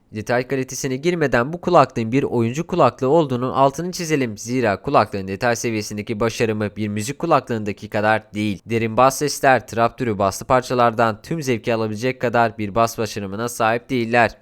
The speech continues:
Bas için ayrıca ses profili oluşturup arayüzü üzerinden ince equalizer ayarı yapsanız bile belli bir seviyenin üzerine çıkmıyor ağır baslar. Bozulmaya başlıyorlar.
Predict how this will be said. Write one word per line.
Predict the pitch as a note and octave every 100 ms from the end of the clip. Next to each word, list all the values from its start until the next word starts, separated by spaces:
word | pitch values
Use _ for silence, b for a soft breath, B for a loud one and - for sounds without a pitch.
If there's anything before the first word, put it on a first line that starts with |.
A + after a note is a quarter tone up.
| -
Bas | E3 F3
için | G#3 G#3 F#3+
ayrıca | B2+ C3 E3+ F3+
ses | F3+ F3
profili | - F3+ F3 F3
oluşturup | F3 E3+ - F3 E3 -
arayüzü | B2+ B2 E3
üzerinden | E3+ D#3 D3+ C#3+ C3 -
ince | G#2+ G#2+
equalizer | C3+ B2 A#2 D3+ E3 E3
ayarı | A#2+ G#2
yapsanız | G2+ A#2+ - E3+ F3+ D3+
bile | C#3 A2+ F#2 F2
belli | F#2 G2 C#3
bir |
seviyenin | C#3+ C#3 A2+ G#2+
üzerine | A2+ B2 A#2+ C#3+
çıkmıyor | - D#3+ D#3+ D#3
ağır | C#3 C3 B2+
baslar. | A#2+ A#2 - A#2+ G2+
Bozulmaya | A#2 A2+ C3 C3+ C#3
başlıyorlar. | C#3 C3 - C#3 C3 B2+ A#2